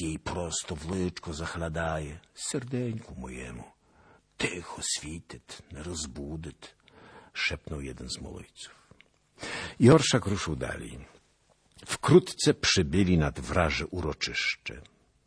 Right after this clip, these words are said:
Było to wzgórze leżące tuż przy rzece, niskie i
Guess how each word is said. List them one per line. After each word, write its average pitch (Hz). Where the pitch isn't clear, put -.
Było 113
to 78
wzgórze 71
leżące 90
tuż -
przy -
rzece, -
niskie 107
i -